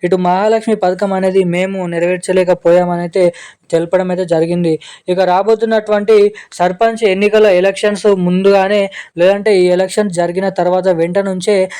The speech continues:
మనకి దసరా కానుక కిందిగా ఇటు అక్టోబర్ నెల చివరి వారం నుంచి,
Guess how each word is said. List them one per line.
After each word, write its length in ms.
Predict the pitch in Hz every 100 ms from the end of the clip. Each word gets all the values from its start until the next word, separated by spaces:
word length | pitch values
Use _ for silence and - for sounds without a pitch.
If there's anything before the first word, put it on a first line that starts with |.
| - -
మనకి 220 | 175 175
దసరా 340 | 165 175 214
కానుక 420 | 208 196 185 180 196
కిందిగా 600 | 190 185 190 202 190 180 - _
ఇటు 160 | 175 180
అక్టోబర్ 560 | 180 165 214 208 214 202
నెల 160 | 190 190
చివరి 340 | 190 185 190
వారం 340 | 190 185 185 185
నుంచి, 320 | 180 180